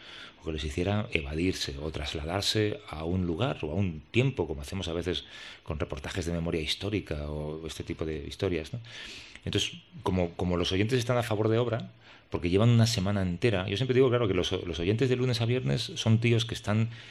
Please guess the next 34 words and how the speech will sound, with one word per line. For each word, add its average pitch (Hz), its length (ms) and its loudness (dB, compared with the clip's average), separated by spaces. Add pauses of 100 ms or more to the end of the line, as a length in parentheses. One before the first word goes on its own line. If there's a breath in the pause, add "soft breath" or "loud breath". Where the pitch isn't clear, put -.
(300 loud breath)
eh, 82 160 -2
o 85 140 -2
a 73 120 -10
punto 120 280 0
de 104 60 4
entrar 92 200 2
al 87 80 0
trabajo 90 540 0
y 90 80 2
ver 85 140 -2
a 80 60 -4
su - 120 -2
jefe, 85 480 -4 (300 loud breath)
o 80 180 -2
dejando 98 320 0
a - 20 -2
los 87 120 -4
niños 90 260 -2
en 90 60 -4
el 80 80 -6
colegio 85 500 -4
y 82 60 -4
luego 87 200 -2
tienen 87 200 -2
que 87 60 -2
enfrentarse 80 420 -6
al 80 80 -6
día 85 160 -2
a - 20 -4
día, 90 400 0
o 80 160 -2
tienes 92 280 -4
que - 100 -4
poner, 87 340 -4